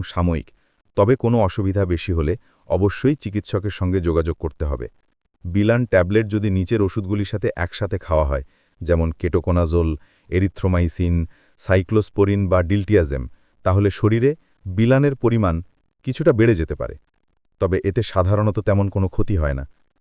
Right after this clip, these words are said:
এছাড়াও অ্যালকোহল বা লোরাজেপামের সাথে খেলে ঘুম বা মনোযোগে তেমন পরিবর্তন হয় না। তবুও মদ্য অবস্থায় ওষুধ সেবন করা কখনই নিরাপদ নয়।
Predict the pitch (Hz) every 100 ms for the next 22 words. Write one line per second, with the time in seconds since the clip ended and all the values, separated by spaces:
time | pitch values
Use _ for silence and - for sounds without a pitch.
0 | - 90 - 107 120 131 _ - 98 101
1 | 117 104 117 107 98 92 101 98 104 107
2 | 101 - 98 101 - 101 123 _ _ _
3 | - 80 - 95 92 110 87 90 87 101
4 | 98 98 98 98 95 95 101 101 92 87
5 | 98 78 73 71 67 - _ _ _ -
6 | 101 127 147 - _ 87 98 101 117 107
7 | 113 - 110 95 - 98 - 90 85 80
8 | - - - _ _ _ 110 98 127 170
9 | 123 104 92 69 67 58